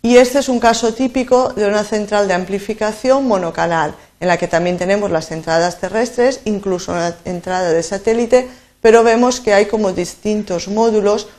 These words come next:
porque cada uno amplifica un sistema, eh, perdón, un, un canal de T D T. Cada uno filtra los ocho megahercios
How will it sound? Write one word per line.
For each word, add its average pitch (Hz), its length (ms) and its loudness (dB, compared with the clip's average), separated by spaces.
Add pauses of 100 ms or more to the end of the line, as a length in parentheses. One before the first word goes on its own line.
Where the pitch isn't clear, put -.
(160)
porque 214 260 2
cada 208 240 4
uno 226 240 0
amplifica 202 760 -2 (260)
un 208 140 -4
sistema, 208 640 -2 (160)
eh, 190 80 -4
perdón, 185 420 0
un, 220 380 0
un 220 120 -4
canal 208 480 0
de 185 100 -2
T 185 160 -6
D 170 140 -2
T. - 300 -8 (200)
Cada 202 220 4
uno 226 220 0
filtra 220 480 -2
los 190 180 0
ocho 190 220 -8
megahercios 190 720 -4